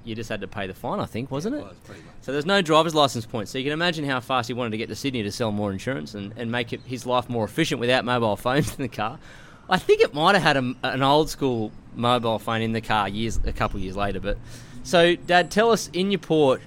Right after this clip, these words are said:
Speaker 1: what, <laughs> you obviously got a lot of speeding tickets.
Speaker 2: I did.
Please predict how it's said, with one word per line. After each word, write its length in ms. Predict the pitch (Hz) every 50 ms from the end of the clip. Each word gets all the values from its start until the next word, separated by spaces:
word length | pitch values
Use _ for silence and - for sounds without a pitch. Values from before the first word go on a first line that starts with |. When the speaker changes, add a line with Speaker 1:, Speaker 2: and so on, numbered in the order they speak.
| -
Speaker 1:
what, 260 | - 147 185 208 - - - - - - - - - -
<laughs> 400 | - - - - - - - -
you 100 | 156 170
obviously 240 | 190 202 - 196
got 140 | 156 170 156
a 20 | 143
lot 120 | 143 135
of 60 | 117
speeding 300 | - - 135 135 135 131
tickets. 400 | 117 - 101 104 - - - - - - - - -
Speaker 2:
I 80 | 107 113
did. 220 | 107 107 120 117